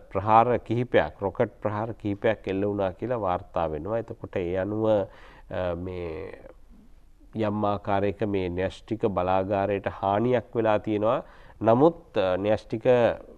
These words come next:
විකිරණශීලීතාවය, ඒ කියන්නේ බාහිරට විකිරණශීලීතාව මුදා හැරීමක් මේ වෙනකොට වාර්තා වෙන්නේ නැහැ කියලා දැනගන්න ලැබෙනවා. ඇත්තටම මේ යුක්‍රේන යුද්ධයේ තියෙන ප්‍රධානම ගැටලුව ඒකයි සංජීවනි. දැන්, අ, ඕනම අවස්ථාවක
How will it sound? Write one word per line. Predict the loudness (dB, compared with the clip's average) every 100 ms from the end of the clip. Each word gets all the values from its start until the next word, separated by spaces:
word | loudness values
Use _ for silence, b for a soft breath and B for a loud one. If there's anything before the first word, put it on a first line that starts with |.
| -10
විකිරණශීලීතාවය, | -2 -2 6 8 8 6 2 -2 0 -2 0 0 0 0
ඒ | 2 0
කියන්නේ | 0 -4 -4 -2
බාහිරට | 2 2 2 0 -2 0 0 0 B B B -6
විකිරණශීලීතාව | -2 0 0 0 0 0 2 4 4
මුදා | 2 6 6 6
හැරීමක් | 0 -2 -2 -4 -4
මේ | -4 -2
වෙනකොට | -4 -4 0
වාර්තා | 0 0 -2 -2
වෙන්නේ | -2 -4
නැහැ | -6 -8
කියලා | -6 -4 -2 -6 b b b
දැනගන්න | -6 -4 -2 -2
ලැබෙනවා. | -2 -2 -4
ඇත්තටම | -4 -4 0
මේ | 0 0 -4 -6
යුක්‍රේන | -6 0 0
යුද්ධයේ | 2 0 -2 -2
තියෙන | 0 -2
ප්‍රධානම | -4 -6 -2 0 0 -2 0
ගැටලුව | -2 0 0 0
ඒකයි | 0 -4
සංජීවනි. | -4 -6 -4 -4 -4 -4
දැන්, | -4 -6 -8 B B B
අ, | -8 -6
ඕනම | -4 4 6 8 10
අවස්ථාවක | 12 10 6 6 8 6 2